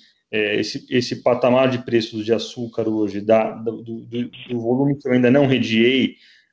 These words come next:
né, tá em torno de mil e setecentos reais por tonelada, tá dando muito incentivo pra gente continuar rediando, e a gente tá fazendo isso de maneira gradativa, é, acompanhando aí pra, pra fixar a nossa margem,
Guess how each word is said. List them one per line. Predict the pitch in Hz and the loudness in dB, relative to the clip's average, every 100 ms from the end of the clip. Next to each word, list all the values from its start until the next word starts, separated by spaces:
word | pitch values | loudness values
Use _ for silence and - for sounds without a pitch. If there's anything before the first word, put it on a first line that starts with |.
| - | -2
né, | 113 117 - _ _ - | 0 0 -4 _ _ -4
tá | 117 | -2
em | 113 | 0
torno | 131 123 | 0 0
de | 113 | 2
mil | 135 | 0
e | |
setecentos | 135 120 120 117 110 | 2 0 0 -2 0
reais | 113 113 | 0 0
por | 110 107 | -2 -8
tonelada, | 110 107 107 139 151 104 98 - _ _ _ | -6 -2 0 0 0 -2 -4 -8 _ _ _
tá | - 156 | 0 2
dando | 151 147 | 4 2
muito | 147 147 156 | 2 0 -2
incentivo | 139 147 135 143 139 | -2 -2 -2 -4 -4
pra | 147 | -6
gente | 143 | -4
continuar | 156 139 143 135 | -6 -4 0 2
rediando, | 143 170 160 135 156 | 0 2 2 2 0
e | 147 | 0
a | |
gente | 151 147 | 0 0
tá | 151 | 0
fazendo | 143 156 131 139 123 | 2 2 2 0 2
isso | 123 123 131 131 | 0 -2 -8 -6
de | 123 | -4
maneira | 131 127 127 | -2 0 0
gradativa, | 120 127 139 139 131 - 120 127 135 139 - _ _ _ | 0 0 2 0 -2 -6 -4 -2 -2 -4 -12 _ _ _
é, | 120 117 113 110 113 | 0 2 2 2 2
acompanhando | 120 139 135 139 127 127 117 | 0 0 2 2 4 4 2
aí | 113 | 2
pra, | 117 131 127 | 2 0 0
pra | 123 123 | 0 -4
fixar | - 131 - 127 | -4 -8 -2 0
a | |
nossa | 120 131 | 0 0
margem, | 135 110 117 117 | 0 2 0 -2